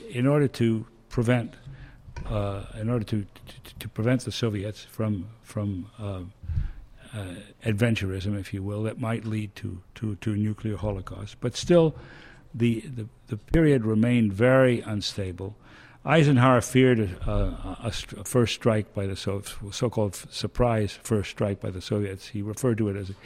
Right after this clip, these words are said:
he called it a nuclear Pearl Harbor. He lived in constant fear of it. And what LeMay didn't realize was that his airplanes were, uh,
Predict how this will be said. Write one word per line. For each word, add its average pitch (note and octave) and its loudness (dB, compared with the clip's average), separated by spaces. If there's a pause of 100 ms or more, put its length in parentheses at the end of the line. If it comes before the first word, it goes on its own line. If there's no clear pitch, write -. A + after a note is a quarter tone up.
(160)
he A2 -6
called B2 4
it G2 0
a - -2
nuclear G#2 0
Pearl G#2 -4
Harbor. G2+ -6 (480)
He A#2+ -6
lived A#2+ 0
in G#2 -2
constant - -4
fear A2+ -2
of G2 -4
it. E2+ -10 (580)
And D3 4 (1120)
what D3 2
LeMay D#3+ 4
didn't C3+ 2
realize G#2 0 (720)
was B2+ 2
that B2 2
his - 0
airplanes A#2 4
were, G#2 -2 (100)
uh, G2+ -8